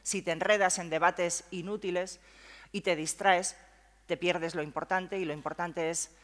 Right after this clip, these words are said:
solucionar los problemas presentes de la gente, pero también prever los del futuro y generar oportunidades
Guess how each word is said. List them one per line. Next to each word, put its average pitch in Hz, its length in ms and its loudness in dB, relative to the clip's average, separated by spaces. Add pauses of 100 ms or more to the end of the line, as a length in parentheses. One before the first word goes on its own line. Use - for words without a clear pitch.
(160)
solucionar 175 580 2
los 165 120 -2
problemas 160 500 2
presentes 175 580 2
de 196 80 2
la 180 100 6
gente, 156 360 -4
pero 156 180 -2
también 165 280 -4
prever 160 380 2
los 165 140 -2
del 151 120 -4
futuro 151 460 -4
y 160 60 -4
generar 156 400 0
oportunidades 139 800 -6